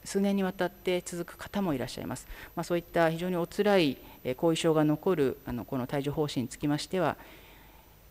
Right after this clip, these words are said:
九十七パーセント以上、三年間で九十七パーセント防ぐという非常に高い効果が、えー、報告されておりますワクチンが、えー、日本にも入ってまいりましたので、えー、こういったワクチンを、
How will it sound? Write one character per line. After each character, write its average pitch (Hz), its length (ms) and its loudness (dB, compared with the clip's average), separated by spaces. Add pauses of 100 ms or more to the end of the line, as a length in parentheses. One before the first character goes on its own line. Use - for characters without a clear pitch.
(600)
九 208 160 -2
十 160 120 -2
七 147 220 2
パ 190 200 -4
ー 190 40 -4
セ 196 180 -2
ン 190 60 -2
ト 190 160 0
以 180 40 -2
上、 - 160 0
三 196 300 -4
年 208 220 0
間 127 260 0
で 139 80 -4
九 190 180 0
十 151 120 -2
七 131 240 0
パ 190 160 -2
ー 196 40 -2
セ 208 140 -4
ン 190 60 -4
ト 139 140 -4
防 143 220 -4
ぐ 131 80 -2
と - 120 -6
い - 20 -2
う - 20 -4
非 123 140 -10
常 165 300 -2
に 180 80 -2
高 175 260 -2
い 151 80 0
効 147 220 -2
果 131 100 -4
が、 117 220 0 (260)
え - 320 -8
ー、 - 60 -8
報 151 140 -6
告 139 180 -6
さ 147 100 0
れ 143 80 0
て 147 120 -4
お 143 40 0
り 147 80 0
ま 160 100 2
す 160 120 -4
ワ 147 80 0
ク - 80 -12
チ 131 160 -4
ン 107 40 -2
が、 113 320 -4
え - 240 -10
ー、 - 40 -4
日 139 60 -4
本 143 200 0
に 123 80 0
も 101 140 -4
入 - 180 -4
っ - 20 -2
て - 140 -8
ま 123 140 -4
い 139 40 -4
り 147 60 -2
ま 156 100 0
し - 100 -6
た 139 100 -4
の 110 100 -4
で、 117 160 -4 (500)
え 110 120 -8
ー、 - 20 -14
こ - 80 -8
う 143 40 -4
い - 20 -12
っ - 40 -20
た 143 80 -2
ワ 143 80 2
ク - 120 -10
チ - 160 -6
ン - 80 -4
を、 - 160 -10